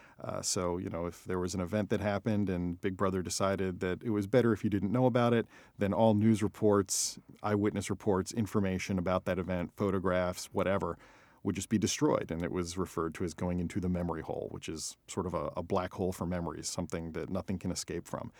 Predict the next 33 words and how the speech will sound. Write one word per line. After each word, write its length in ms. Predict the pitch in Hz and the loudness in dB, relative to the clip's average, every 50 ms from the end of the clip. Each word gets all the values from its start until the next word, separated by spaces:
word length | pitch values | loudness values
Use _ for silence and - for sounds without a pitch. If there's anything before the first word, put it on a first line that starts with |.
| - - - - - _ _ _ | -20 -20 -20 -20 -20 _ _ _
And 320 | 92 95 90 87 87 85 | -2 -2 0 0 -2 -2
Sebastian 800 | - - 110 90 98 92 107 110 - - 110 101 95 95 92 90 - - _ _ _ _ _ - | -2 -2 0 2 4 2 2 2 0 0 0 2 2 2 0 0 -2 -6 _ _ _ _ _ 0
talks 260 | - 107 98 - - | 2 2 2 2 2
about 160 | 104 95 85 | 0 0 0
his 160 | 90 101 - | 0 -2 0
sister 320 | - 147 147 - - 113 98 | 0 0 0 2 2 2 2
being 220 | 85 92 90 98 | 2 2 2 2
in 80 | 92 92 | 2 4
the 40 | |
memory 300 | 92 104 123 143 127 92 | 4 4 4 4 4 2
hole 300 | 82 - 87 80 80 90 | 2 0 -2 -2 -2 0
because 520 | 92 101 95 - 101 87 87 82 80 85 - - _ _ _ _ _ _ | -2 -2 -2 0 0 2 2 0 0 -4 -8 -12 _ _ _ _ _ _
he 160 | _ - 123 117 | _ 0 6 6
doesn't 220 | 120 117 101 87 | 8 8 6 4
remember 340 | 82 98 95 90 85 - 80 | 0 0 0 0 0 -2 -2
her. 240 | 78 80 95 120 117 - _ _ _ _ _ _ _ _ - _ _ | -2 0 -2 -2 -4 -6 _ _ _ _ _ _ _ _ -20 _ _
His 160 | _ - 110 98 | _ 0 4 8
mother 240 | 113 110 104 117 | 8 10 10 10
won't 240 | 107 101 95 78 - | 8 6 4 2 0
talk 240 | - 117 104 95 - | 0 0 0 2 0
about 280 | - - 80 78 73 - | -2 -4 -4 -4 -4 -6
her. 260 | 82 80 87 98 - _ _ _ _ _ _ _ _ | -6 -8 -8 -10 -12 _ _ _ _ _ _ _ _
There 120 | 104 101 | 2 2
are 60 | 98 | 4
no 140 | 101 107 101 | 4 4 4
pictures 360 | - - 113 - - 113 95 | 2 0 -4 0 0 0 0
of 100 | 95 92 | 0 -2
her 140 | - 95 90 | -2 -2 0
in 80 | 90 90 | 0 0
the 80 | 87 | -2
house. 460 | 80 85 80 80 82 87 92 - - - _ _ _ _ - - _ | -2 -4 -4 -2 -4 -4 -4 -4 -10 -12 _ _ _ _ -20 -14 _
There's 180 | - 104 90 98 | -2 0 4 6
nothing 560 | 117 117 110 - 110 107 104 101 98 92 90 | 6 6 6 4 2 2 2 2 0 -2 -4